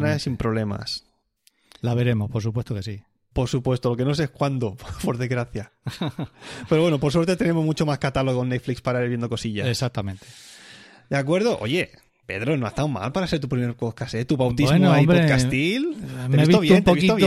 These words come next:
Speaker 2: bien, ¿eh?
Speaker 1: un poquito nervioso, pero bueno, bien, bien, bien, bien.
Speaker 2: Hombre, no. Bueno, pues yo creo que hemos llegado al final, ¿no?
Speaker 1: Sí, yo,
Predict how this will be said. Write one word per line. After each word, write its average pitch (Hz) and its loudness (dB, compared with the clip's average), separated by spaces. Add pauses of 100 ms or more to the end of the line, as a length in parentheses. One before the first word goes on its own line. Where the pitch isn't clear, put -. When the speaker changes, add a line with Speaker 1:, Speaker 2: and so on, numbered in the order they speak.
(140)
Speaker 2:
bien, 190 8
¿eh? 180 4
Speaker 1:
un 165 2
poquito 180 2
nervioso, 196 4
pero 131 -2
bueno, 110 -6
bien, 101 -10
bien, 104 -8
bien, 104 -10 (140)
bien. 104 -20 (600)
Speaker 2:
Hombre, 101 -4
no. 98 -12 (960)
Bueno, 208 0
pues 160 0
yo 190 0
creo 226 0
que 175 2
hemos 147 -2
llegado 139 -2
al 120 -6
final, 180 -4
¿no? 262 -4 (240)
Speaker 1:
Sí, 185 0
yo, 127 -6